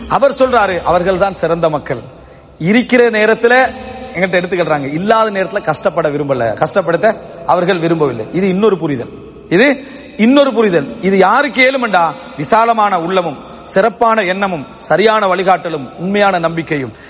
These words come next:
எவனது உள்ளத்திலே ஆழமாக பதிந்திருக்கிறதோ, அவருக்கு தன்னை சூழ ஆயிரம் கருத்துக்கள் வந்தாலும், ஆயிரம் விளக்கங்கள் வந்தாலும், ரப்போடு உள்ள அந்த குர்ஆன் சுன்னாவோடு உள்ள ஆழமான தொடர்பு, அந்த ஆழமான புரிதல்,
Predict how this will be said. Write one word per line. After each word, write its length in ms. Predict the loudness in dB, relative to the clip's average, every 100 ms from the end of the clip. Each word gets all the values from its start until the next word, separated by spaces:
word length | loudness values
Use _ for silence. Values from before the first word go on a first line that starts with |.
| -2
எவனது 400 | 0 2 2 2
உள்ளத்திலே 320 | 0 0 2
ஆழமாக 500 | 2 4 2 2 0
பதிந்திருக்கிறதோ, 640 | 0 0 -2 -2 0 0 0 -2
அவருக்கு 520 | 0 0 -2 -4 -6 -8 -6
தன்னை 280 | -4 -2 -2
சூழ 320 | -2 0 2
ஆயிரம் 440 | 2 2 0 -2 -2
கருத்துக்கள் 460 | -2 -2 -4 -2
வந்தாலும், 420 | 0 2 0 -2 -12 -12 -2
ஆயிரம் 400 | 0 2 2 2
விளக்கங்கள் 440 | 0 0 -2 -2
வந்தாலும், 420 | 0 2 0 0 -10 -4
ரப்போடு 440 | -2 0 2 2
உள்ள 200 | 2 0
அந்த 140 | 0 0
குர்ஆன் 380 | 2 4 2 0 -4
சுன்னாவோடு 420 | -2 0 2 0
உள்ள 160 | 0 2
ஆழமான 800 | 2 4 2 2 0 2 0 0
தொடர்பு, 480 | 0 0 0 -4 -8 -18 -6
அந்த 200 | -2 2
ஆழமான 540 | 2 4 2 2 0 0
புரிதல், 460 | 0 2 2 -2